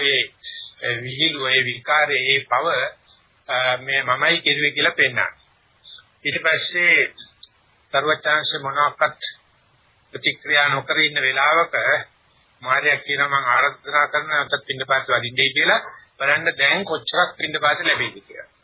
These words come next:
දැන් යාට පෙන්වන්න ඕනේ මේ වෙච්ච හානිය මමයි කෙරුවේ. හැබැයි මම එහෙම මම අසු-,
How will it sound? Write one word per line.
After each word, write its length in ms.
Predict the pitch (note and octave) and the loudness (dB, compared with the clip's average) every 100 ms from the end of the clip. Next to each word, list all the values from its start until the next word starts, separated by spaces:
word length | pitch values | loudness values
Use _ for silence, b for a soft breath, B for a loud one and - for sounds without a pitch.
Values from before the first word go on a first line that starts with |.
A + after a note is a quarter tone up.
| - | -4
දැන් 200 | C3+ B2 | -2 2
යාට 180 | C3 - | 0 0
පෙන්වන්න 420 | B2+ B2+ C3+ C#3 | -2 0 -4 -2
ඕනේ 360 | D3 D#3+ E3 C3+ - B B B B | -2 2 2 0 -4 B B B B
මේ 180 | - C3 | -2 2
වෙච්ච 240 | C3+ - C#3+ | 2 2 0
හානිය 420 | B2+ C3 D3 D3 | 2 0 2 0
මමයි 340 | B2 B2 C#3 C#3 | 0 2 0 2
කෙරුවේ. 460 | E3+ E3+ G#2+ B2 D3+ _ _ - | 0 0 0 0 -2 _ _ -8
හැබැයි 220 | C3+ C#3+ | -2 0
මම 200 | C#3 C#3 | 0 0
එහෙම 220 | C#3 C#3 D3 D3+ B2 - - | 0 0 2 0 0 -4 -8
මම 220 | B2 C3 C#3 A#2+ - - - - _ - B B B _ _ _ | -4 -2 -2 -2 -6 -20 -20 -20 _ -20 B B B _ _ _
අසු-, 260 | - - - | -8 -8 -14